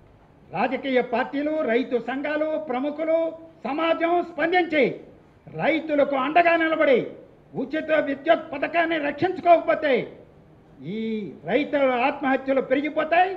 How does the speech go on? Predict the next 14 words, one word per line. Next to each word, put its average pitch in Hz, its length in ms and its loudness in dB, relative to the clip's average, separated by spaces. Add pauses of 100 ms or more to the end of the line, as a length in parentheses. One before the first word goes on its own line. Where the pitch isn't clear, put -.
(560)
సంక్షోభం 311 580 0
మరింత 302 280 -2 (120)
సంక్షోభంగా 311 600 2
మారుతుంది, 330 500 0 (1400)
ఆహార 220 320 0 (120)
భద్రత 214 340 -4 (380)
కొరవడుతుంది, 180 680 -4 (540)
మరింత 185 320 -2 (200)
సమస్య 233 440 -6
జటిలమవుతుంది 180 680 -6
అని 143 120 -6 (640)
ఒక 180 100 -8 (180)
పౌరుడుగా, 220 500 2 (340)
ఆంధ్రప్రదేశ్ 254 580 -2